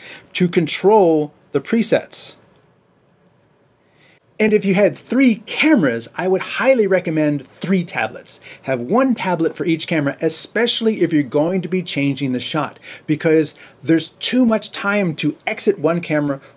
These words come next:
move over, connect to the other camera, change the shot, come back out, change over, come back in, change the shot. There's just too much time. When you want to change the shot, you need two, go to there,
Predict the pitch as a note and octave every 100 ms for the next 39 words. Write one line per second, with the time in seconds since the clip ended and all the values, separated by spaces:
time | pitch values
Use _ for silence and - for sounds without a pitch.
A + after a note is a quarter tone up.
0 | - D#3 F3+ E3+ D3+ D#3 D#3 _ _ _
1 | - F#3 G3 G3+ G3+ F#3 F3 E3+ E3 D3
2 | C#3+ - _ - D#3+ D3 - D3 D#3 -
3 | - - _ D3+ C3+ F#3 G#3 F#3 E3 D#3
4 | - - _ - - F3+ F#3+ E3 D#3 D3
5 | C#3+ - _ - F3+ F#3 E3+ F3 D#3+ D3+
6 | D3 _ _ - D#3+ D#3 D3+ - B2 D#3+
7 | D3 F3 - - G3 F3 - - C3+ F#2+
8 | A2 D3+ G3+ G#3+ G3+ - G3 F3 E3 -
9 | E3+ C3+ D#3 E3+ D#3+ A2+ - B3+ F3+ G#2
10 | D3+ D#3 F3+ A2+